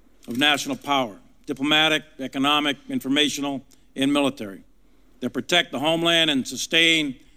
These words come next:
a stable and open international system.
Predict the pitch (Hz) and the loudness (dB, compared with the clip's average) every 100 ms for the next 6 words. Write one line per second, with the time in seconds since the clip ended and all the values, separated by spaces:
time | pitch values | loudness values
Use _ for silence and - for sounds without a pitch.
0 | - _ 139 127 - 175 170 165 165 147 | -20 _ -2 0 2 2 2 2 -2 -4
1 | 123 131 147 156 147 147 143 151 151 139 | -8 -6 0 0 0 -2 -2 0 0 0
2 | 139 131 - 147 - 107 95 | -2 -6 -2 -2 -4 -10 -20